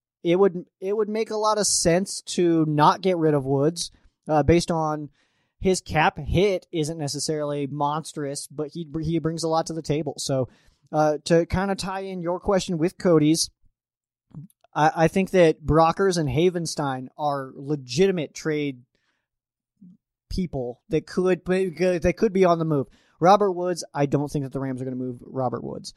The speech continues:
Next one from Cody. Cam Akers, do you think he's our next franchise back, or is he just gonna be in rotation with Henderson?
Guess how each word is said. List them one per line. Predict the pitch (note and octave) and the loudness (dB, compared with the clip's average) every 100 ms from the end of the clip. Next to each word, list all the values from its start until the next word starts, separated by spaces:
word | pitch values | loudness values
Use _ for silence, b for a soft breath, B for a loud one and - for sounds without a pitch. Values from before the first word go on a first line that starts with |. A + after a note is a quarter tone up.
| _ _ _ _ - | _ _ _ _ 0
Next | G3+ A#3+ | 2 2
one | G#3+ | 2
from | G3 D#3 | 0 2
Cody. | E3+ F#3 G3 | 2 2 -2
Cam | F#3 G#3+ G#3 | -2 -2 0
Akers, | A#3+ G#3+ D#3 B2 | 0 2 0 0
do | C#3 | -2
you | C3 | -2
think | F#3 G#3 | -4 -6
he's | G3+ F#3 | -8 -6
our | D3+ D3+ | -2 -2
next | C#3+ E3+ - | -2 -4 -4
franchise | F3 F3 E3+ C3 | -8 -2 0 0
back, | A#2 D3+ G3+ | 2 2 2
or | F#3+ | -2
is | D#3+ | -4
he | E3 | -6
just | F3 | -6
gonna | G3+ | -6
be | G3 G3+ | -6 -8
in | |
rotation | G3 G#3 G3 E3+ A#3+ G#3 | -6 -6 -2 -2 -2 -4
with | G#3 D3 | -4 -2
Henderson? | G3+ B3+ - D3 B2 | -2 -4 -2 -2 -4